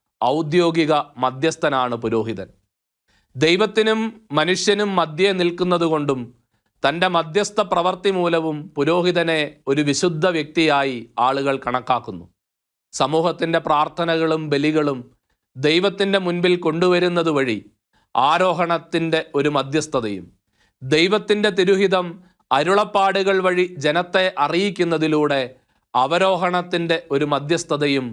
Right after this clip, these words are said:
പുരോഹിതന് ഉണ്ട്. ഒരു സ്ഥാപനമെന്ന നിലയിൽ നിലനിൽക്കുന്ന സ്വഭാവമാണ് പുരോഹിതൻ്റെ ദൗത്യത്തിന് ഉള്ളത്. അതാണ് പ്രവാചകരിൽ നിന്നും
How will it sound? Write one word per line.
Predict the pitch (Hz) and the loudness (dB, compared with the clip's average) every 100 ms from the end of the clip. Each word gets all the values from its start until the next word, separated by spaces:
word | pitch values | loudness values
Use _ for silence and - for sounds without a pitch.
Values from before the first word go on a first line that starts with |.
| 113 | -12
പുരോഹിതന് | - 131 143 135 131 123 113 - | -8 0 0 2 0 0 -4 -8
ഉണ്ട്. | 110 104 101 - _ 135 | -6 -4 -6 -12 _ 0
ഒരു | 160 | 0
സ്ഥാപനമെന്ന | - 160 165 180 196 196 190 185 | 2 2 4 2 0 0 0 0
നിലയിൽ | 175 170 170 165 147 139 _ 131 | 2 2 4 2 0 -4 _ -2
നിലനിൽക്കുന്ന | 143 175 190 190 185 180 170 | 0 2 2 0 0 0 0
സ്വഭാവമാണ് | - 151 143 165 165 160 147 139 135 113 _ | 0 -2 2 2 2 0 0 0 -4 -8 _
പുരോഹിതൻ്റെ | - 135 156 160 160 147 139 135 131 - | -6 0 2 0 0 -2 0 -2 -4 -4
ദൗത്യത്തിന് | 123 135 139 147 127 117 113 - | -2 -2 0 -2 -2 -4 -6 -6
ഉള്ളത്. | 107 104 87 - _ _ _ _ | -4 -4 -6 -14 _ _ _ _
അതാണ് | 120 147 143 143 135 117 _ _ _ | 0 2 2 0 -2 -6 _ _ _
പ്രവാചകരിൽ | 131 139 151 165 170 170 160 156 | 0 2 2 2 2 2 2 0
നിന്നും | 151 147 | 0 0